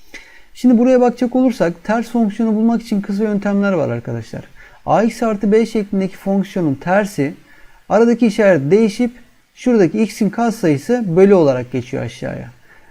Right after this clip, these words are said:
Bölüm olsaydı çarpı olarak geçerdi. Şimdi bunlara bakalım bak. Aradaki işaret artı mı? Eksi olacak. X eksi dört bu fonksiyonun tersi.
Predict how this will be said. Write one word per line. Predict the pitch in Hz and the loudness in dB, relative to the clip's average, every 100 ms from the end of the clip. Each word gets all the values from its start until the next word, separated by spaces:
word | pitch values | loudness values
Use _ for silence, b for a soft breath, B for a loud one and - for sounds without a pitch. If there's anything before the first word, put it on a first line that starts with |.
| b | b
Bölüm | 143 185 240 | 4 4 4
olsaydı | 208 160 156 202 | 2 2 2 2
çarpı | 226 202 180 180 | 2 2 2 2
olarak | 151 127 | 0 0
geçerdi. | 123 123 131 120 | -4 -10 -10 -6
Şimdi | 220 214 | -2 0
bunlara | 226 226 226 | 2 2 2
bakalım | 214 208 139 | 0 0 0
bak. | 127 117 - B B B | -2 -4 -12 B B B
Aradaki | - 214 233 233 | 2 4 4 2
işaret | 214 240 233 | 2 2 2
artı | 220 220 220 214 | 4 2 4 0
mı? | 175 | 4
Eksi | 220 226 - | 2 2 2
olacak. | 214 135 220 | 2 2 -2
X | 220 240 | -2 -2
eksi | 220 - | -2 2
dört | 226 214 | 2 2
bu | 185 - 147 | 0 -4 -4
fonksiyonun | 123 143 127 - 131 | -4 -4 -4 -6 -6
tersi. | 120 120 117 - | -6 -8 -10 -14